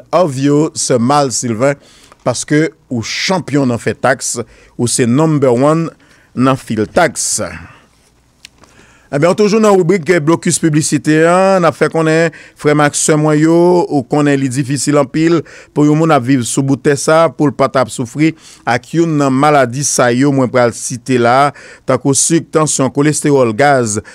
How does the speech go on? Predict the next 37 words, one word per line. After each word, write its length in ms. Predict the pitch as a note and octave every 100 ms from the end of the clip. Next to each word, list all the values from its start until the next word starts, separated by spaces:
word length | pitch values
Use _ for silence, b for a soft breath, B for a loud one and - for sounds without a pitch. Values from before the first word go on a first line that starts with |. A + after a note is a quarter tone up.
| B
acide, 540 | - D3 - - B2+ A#2+
infection 400 | C3 C#3+ - C#3+
vaginale, 540 | C#3 B2+ C#3 C3 A#2+
infection 340 | A#2+ C#3 -
urinaire, 420 | C#3 C#3 C#3 C3 A2+
fibrome, 460 | C#3+ C3+ B2+ G#2+ - B B
gratelle, 580 | G2 D3+ D3 D#3 C3 A2+
mauvaise 320 | C3 C#3 C#3
haleine, 420 | C#3+ C#3 B2+ A2+
moun 240 | A#2 B2+ C3
k'ap 180 | B2+
souffrir 340 | - C#3+ A2+ B2+
avec 200 | A#2 A2
frédure, 560 | A#2+ G#2+ A2 C3+ F#3 G#3 B B C#3
mesdames 280 | A#2+ A#2+
k'avec 360 | A#2 A#2 A2 -
frédure, 420 | B2 A2+ A2+ E3
puis 120 | A#2+
garçon 360 | A2 B2+ - C3
gen 140 | A#2 A2+ B B
problème 340 | - B2+ B2+ A#2
prostate 460 | C3+ - D3 C#3+
yo. 180 | F3 F#3 F3+ B B B B
Il 120 | C3+
a 80 | C#3
trié, 360 | D3 E3+ F#3+
nous 160 | F3 E3+
connaît, 500 | F3 F#3 F3 F3+ G3+
si 180 | - D#3
nous 120 | D#3
croisons 380 | D3+ D#3 C3+ C#3
bras 260 | B2+ C3
nous, 260 | C#3 D#3 F3+
nous 160 | E3+ C3+
pas 180 | -
chercher 320 | C3+ C#3+ B2 C3
solution, 600 | B2+ C3+ C3 - F3